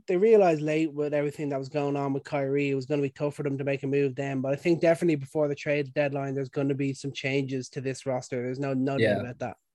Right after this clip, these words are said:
Speaker 2: No, I, I, I absolutely agree. Um, and we gotta, we gotta move on here. You know, we, we'll have plenty more opportunity to talk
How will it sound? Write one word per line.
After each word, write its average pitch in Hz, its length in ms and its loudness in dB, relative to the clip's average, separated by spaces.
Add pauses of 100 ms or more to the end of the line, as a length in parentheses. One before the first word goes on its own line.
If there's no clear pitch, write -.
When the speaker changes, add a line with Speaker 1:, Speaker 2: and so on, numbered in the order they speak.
(140)
Speaker 2:
No, 117 120 4
I, 110 380 6
I, 101 60 0 (240)
I 110 80 -2
absolutely 104 440 -2
agree. 101 260 -2 (640)
Um, 110 520 6 (1000)
and 127 280 6
we 147 200 0
gotta, 165 180 6
we 165 100 6
gotta 175 120 8
move 123 200 6
on 120 180 8
here. 120 300 8
You 117 140 4
know, 113 80 4
we, 117 200 4 (420)
we'll 127 220 6
have 117 180 4
plenty 107 360 2
more 101 380 4
opportunity 98 520 -2
to 87 120 -8
talk 95 240 -4